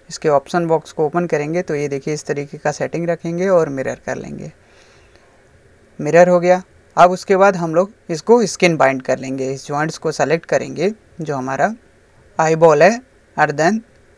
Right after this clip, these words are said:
हमारा जो जॉइंट है उसको सेलेक्ट करके और इसके ऑप्शन बॉक्स में जाएंगे बाइंड स्किन के, और जो मैक्स इन्फ्लुएंस है वन रख लेंगे, क्योंकि हमारी फुल वैल्यू जो है आई बॉल पे ही रहेगी।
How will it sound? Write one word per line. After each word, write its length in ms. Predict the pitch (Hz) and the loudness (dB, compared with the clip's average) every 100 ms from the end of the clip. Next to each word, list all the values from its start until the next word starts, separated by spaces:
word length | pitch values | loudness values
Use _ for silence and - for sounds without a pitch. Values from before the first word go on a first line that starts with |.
| _ - | _ -8
हमारा 300 | 147 147 143 | -4 -2 -2
जो 340 | 147 143 139 - _ _ - | -4 -6 -8 -12 _ _ -10
जॉइंट 480 | 160 151 160 175 160 | -4 0 0 0 -2
है 180 | 160 220 - | -2 -4 -14
उसको 240 | 147 - | -8 -6
सेलेक्ट 340 | 160 143 156 - | -2 -2 -2 -2
करके 380 | 147 131 165 233 _ _ _ _ _ - | -4 -2 -6 -8 _ _ _ _ _ -4
और 160 | 143 | -2
इसके 580 | 143 - - 143 143 139 | -4 -10 -10 -6 -6 -6
ऑप्शन 420 | 143 139 - 170 160 | -6 -10 -8 -8 -4
बॉक्स 340 | 160 - - | -4 -4 -8
में 120 | 165 151 | -8 -6
जाएंगे 320 | 147 156 170 | -6 -4 -2
बाइंड 320 | 156 147 147 | 0 -2 -4
स्किन 280 | 151 - 143 | -12 -12 -8
के, 140 | 185 214 - _ _ - | -6 -6 -8 _ _ -2
और 120 | 151 | 0
जो 120 | 151 | 0
मैक्स 340 | 156 156 170 175 | 0 0 -2 -6
इन्फ्लुएंस 500 | 160 - 147 156 190 | -8 -8 -8 -6 -4
है 60 | |
वन 240 | 190 147 131 | -2 -2 -4
रख 180 | 131 135 | -8 -10
लेंगे, 300 | 131 135 139 - | -10 -10 -12 -10
क्योंकि 280 | 156 147 180 | -10 -6 -4
हमारी 280 | 160 156 180 | -2 -2 -4
फुल 260 | - 170 | -4 -4
वैल्यू 460 | 151 143 139 156 165 - _ _ | -2 -2 -2 -6 -8 -14 _ _
जो 160 | 151 147 | -2 0
है 240 | 160 214 - _ | 0 -2 -6 _
आई 140 | 151 151 | 2 2
बॉल 220 | 147 139 | 0 0
पे 140 | 165 | 2
ही 180 | 160 156 | 0 0
रहेगी। 480 | 143 131 131 139 | -6 -6 -8 -14